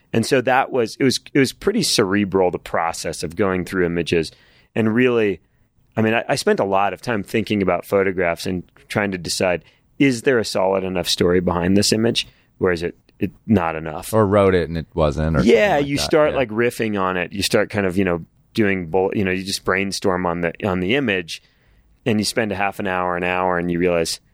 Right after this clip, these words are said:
Speaker 1: "Nah, that, that, that's not gonna hold water."
Speaker 2: Right.
Speaker 1: Or
Speaker 2: I was,
Speaker 1: it's
Speaker 2: I
Speaker 1: too
Speaker 2: was just wor-,
Speaker 1: similar
Speaker 2: I
Speaker 1: to
Speaker 2: was just working that day.
Speaker 1: So, yeah,
Speaker 2: Yeah, yeah.
Speaker 1: exactly. Or it's, or it's, yeah, there's just nothing memorable.
Speaker 2: Right,
Speaker 1: Like,
Speaker 2: right.
Speaker 1: yeah, it was,
Speaker 2: Yeah.
Speaker 1: I mean, for me, the process is very much, I spend a lot of time, um, I find I'm, like, the most creative when I'm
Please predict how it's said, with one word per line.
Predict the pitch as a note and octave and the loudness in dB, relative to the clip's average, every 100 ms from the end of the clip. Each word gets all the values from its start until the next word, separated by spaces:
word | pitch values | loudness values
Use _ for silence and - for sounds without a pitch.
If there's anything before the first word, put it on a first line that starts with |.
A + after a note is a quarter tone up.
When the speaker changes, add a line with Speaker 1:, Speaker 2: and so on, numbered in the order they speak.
| _ _ - | _ _ -4
Speaker 1:
"Nah, | G2 E2 - - | -2 -2 -6 -6
that, | F2+ | -2
that, | D#2+ G2+ E2+ | 0 0 0
that's | F#2+ E2 - | 0 -2 -2
not | F2 D2+ | -4 -4
gonna | D#2+ | -8
hold | D2+ D2+ | -6 -2
water." | - - | -2 0
Speaker 2:
Right. | C#3+ | 2
Speaker 1:
Or | - E3 | 6 6
Speaker 2:
I | |
was, | D#3 | 6
Speaker 1:
it's | B2 | 2
Speaker 2:
I | |
Speaker 1:
too | B2 | -2
Speaker 2:
was | A2+ | -2
just | A2 | 0
wor-, | B2+ A#2+ | 2 2
Speaker 1:
similar | A2 | 4
Speaker 2:
I | |
Speaker 1:
to | A#2 | 2
Speaker 2:
was | A2 | 2
just | G#2+ - | -4 0
working | F#2 E2+ F2 | 0 0 0
that | D#2+ D2+ | 0 2
day. | D#2 C#2+ - _ - | 2 2 -2 _ -2
Speaker 1:
So, | D3+ | 0
yeah, | D3+ | 2
Speaker 2:
Yeah, | F3+ F3 | 4 4
yeah. | D#3 | 2
Speaker 1:
exactly. | E3+ D#3+ - D3 | 2 0 2 2
Or | C3 E3+ | 6 4
it's, | E3 - _ | 2 -8 _
or | - A3 | 2 2
it's, | - | 2
yeah, | D#4+ A3 | 0 2
there's | D#3+ D3 | 2 0
just | E3 | -2
nothing | D3 C3+ C#3 | -2 0 0
memorable. | C#3 D3 F2+ D#2 | 2 2 0 -2
Speaker 2:
Right, | E2+ D2+ | -2 0
Speaker 1:
Like, | G#2+ | 2
Speaker 2:
right. | - | 2
Speaker 1:
yeah, | A2 | 2
it | F#2+ | 2
was, | F#2 E2+ | -2 -6
Speaker 2:
Yeah. | D#2 - _ | -10 -12 _
Speaker 1:
I | - | 0
mean, | D#3 | 0
for | D3+ E3+ | 2 -2
me, | D3+ D#3+ | 0 0
the | E3 | 0
process | D#3 - G#2 G2 - G2 F2+ - | 0 0 0 -2 -2 -2 0 -2
is | D#2 | -6
very | E2+ F#2+ F#2 | -2 0 0
much, | F2+ E2+ E2 | 0 -2 -2
I | G2+ | -2
spend | G2 - A2+ | -2 -2 -2
a | G2 | 0
lot | F2+ F2 | 0 0
of | - | -4
time, | F#2 E2 E2 D#2 - _ _ _ _ _ - | -4 -4 -4 -6 -10 _ _ _ _ _ -6
um, | F#2 E2+ D#2+ D#2+ | -4 -2 -4 -4
I | A2 | -4
find | C#3 A#2+ | -2 -4
I'm, | G#2 F#2+ | -4 -6
like, | E2+ | -6
the | F#2+ | -2
most | E2+ D#2+ - | 0 0 0
creative | - D#2 - - | -2 -2 -2 -2
when | G2 | 0
I'm | F2+ E2 | 0 -2